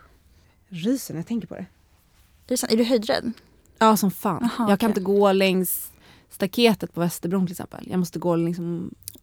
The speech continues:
Speaker 2: I mitten
Speaker 1: så långt
Speaker 2: av
Speaker 1: in som möjligt.
Speaker 2: Ja, det är problematiskt för det är cykelväg där.
Speaker 1: Ja, men som tur är cyklar jag inte. Jag hatar cykla. Du har ju min cykel.
Speaker 2: Den har blivit stulen.
Speaker 1: Va?
Speaker 2: Alltså, att jag skulle
Speaker 1: Du
Speaker 2: komma hit.
Speaker 1: driver?
Speaker 2: Nej.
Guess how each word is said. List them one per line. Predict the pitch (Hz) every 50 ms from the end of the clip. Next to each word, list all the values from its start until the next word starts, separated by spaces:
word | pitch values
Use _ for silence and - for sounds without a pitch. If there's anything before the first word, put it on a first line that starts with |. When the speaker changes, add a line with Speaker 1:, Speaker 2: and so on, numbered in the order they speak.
| - - -
Speaker 2:
I |
mitten | 247 214 240 220
Speaker 1:
så | 196
långt | 196 196 196 -
Speaker 2:
av | - 220
Speaker 1:
in | 214 208 202
som | 185 190
möjligt. | 185 165 - - - - - - - - _ _ -
Speaker 2:
Ja, | 226 220 220 214 214 220 220 _ _ _ _ _ -
det | 262
är | 240 240 240
problematiskt | - - 240 240 233 214 202 190 - - - -
för | 208
det | 202
är | 208
cykelväg | - - - - 202 208 214 - - 226
där. | 233 247 247 240 - _ _ _ _ _ _ _ _ _ - - -
Speaker 1:
Ja, | - 214 214 214
men | 214 208
som | - 208
tur | 190 208 190
är | 180
cyklar | - - 180 - - 185
jag | 196
inte. | - -
Jag | 196
hatar | 190 220 - -
cykla. | - 208 - - 202 190 - _ _ _ _ -
Du | 180 196 226
har | 233 185 147
ju | 95
min | 95 -
cykel. | - - - - - _ _ _ _ _ _ _ _ - -
Speaker 2:
Den | 214 202
har | 196 202
blivit | 202 214 214
stulen. | - - 208 202 208 220 226 196 - - _ _ _ _ _ _ -
Speaker 1:
Va? | 175 156 156 156 196 226 220 - - - _ _ _ _ _ - - - _ _ _ _ _ _ _ _ _ _ _ _ _ _ _ _ _ _ _ _ _ _ _ _ _ _ - - -
Speaker 2:
Alltså, | 247 - - 262
att | 262 233 208 202
jag | 214 208
skulle | - - 254
Speaker 1:
Du | 196
Speaker 2:
komma | - 285 294
hit. | 330 311
Speaker 1:
driver? | 254 185 185 156 190 202 - - - - _
Speaker 2:
Nej. | - 185 180 175 - 52